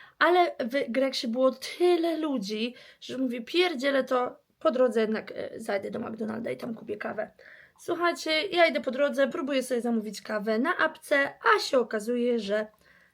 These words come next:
nie mają syropów do kawy. Także mieli tylko zwykłe latte. To ja już sobie już wolę zaraz kawę w domu zrobić, a później może uda się po drodze kupić jakąś inną. No ale się rozczarowałam. Ale jeżeli chodzi o ciucholandy, poszłam do dwóch z trzech,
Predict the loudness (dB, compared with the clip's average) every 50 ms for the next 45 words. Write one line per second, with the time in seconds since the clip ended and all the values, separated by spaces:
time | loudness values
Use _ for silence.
0 | _ _ -2 0 0 0 0 -2 -6 -8 -10 -10 -10 -10 -14 -20 -20 -20 -18 _
1 | -16 -16 -14 -18 -20 _ _ _ -8 -6 -4 -2 0 0 0 0 -2 -6 -8 -8
2 | -8 -8 -10 -6 -6 -6 -6 -6 -10 -12 -4 -2 2 2 2 0 0 -4 -8 -4
3 | -2 -2 -2 0 0 0 0 0 0 -2 -4 -4 -6 -6 -6 -6 -6 -6 -4 0
4 | 0 2 2 2 0 0 -2 0 -2 -6 -10 -12 -18 -20 -20 -20 -20 -20 -16 -6
5 | -2 -2 -2 -2 -2 -4 -6 -4 -2 0 2 2 2 0 -2 -4 -4 -4 -4 -4
6 | -4 -2 -2 -2 -2 -4 -8 -8 -8 -8 -6 -4 -4 -4 -4 -6 -8 -8 -12 -16
7 | -12 -8 -8 -8 -8 -8 -12 -12 -14 -14 -14 -18 -16 -14 -14 -12 -12 -10 -10 -12
8 | -10 -6 -2 -2 0 0 0 0 0 -2 -2 -4 -8 -8 -6 -4 -4 -4 -2 -4
9 | -6 -6 -10 -14 _ -20 -20 -20 -20 -20 -20 -2 4 6 6 6 6 4 2 0
10 | -2 -2 -2 -2 -4 -4 -4 -8 -10 -6 -4 -2 0 0 0 -2 -4 -6 -6 -6
11 | -8 -6 -4 -6 -6 -4 -4 -6 -6 -4 -4 -6 -6 -6 -12 -10 -10 -6 -2 -2
12 | -2 -2 -4 -8